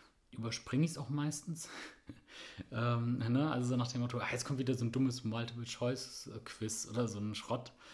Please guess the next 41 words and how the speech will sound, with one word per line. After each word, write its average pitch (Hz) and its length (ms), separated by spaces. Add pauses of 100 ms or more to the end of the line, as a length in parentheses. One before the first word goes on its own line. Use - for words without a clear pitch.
(400)
Ähm, 113 280 (120)
ich - 160
will's 135 180
jetzt 131 160
auch 117 140
mal 139 100
ein 135 60
bisschen 139 240
mehr 139 120
ausprobieren 131 560
in 135 80
meinen 135 260
Kursen 131 480
und 123 140
gucken, 123 340
ob, - 60 (500)
ob - 80
das 120 140
dann 120 140
die 120 60
Bewertungen 117 1000 (300)
besser 139 300
oder 120 260 (100)
<laughs> 120 80
schlechter 135 480
macht. 143 340 (580)
Äh, 117 120
ist 120 120
ja 135 60
immer 127 140
ein 123 100
bisschen 120 260
Risiko. 135 460 (340)
Aber, 120 480
ähm, 117 380
es 117 80
ist 143 140
auf 123 140
jeden 135 140
Fall 123 140
vorgesehen. 160 640